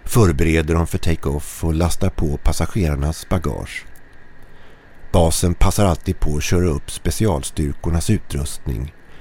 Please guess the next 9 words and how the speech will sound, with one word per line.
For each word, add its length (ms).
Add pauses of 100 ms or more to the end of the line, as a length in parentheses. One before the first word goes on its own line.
(200)
labbinventarier, 1200 (280)
militärutrustning 1200 (340)
och 140
märkliga 580
byggmaterial 880 (400)
tillsammans 640
med 140
passagerarnas 760
bagage, 580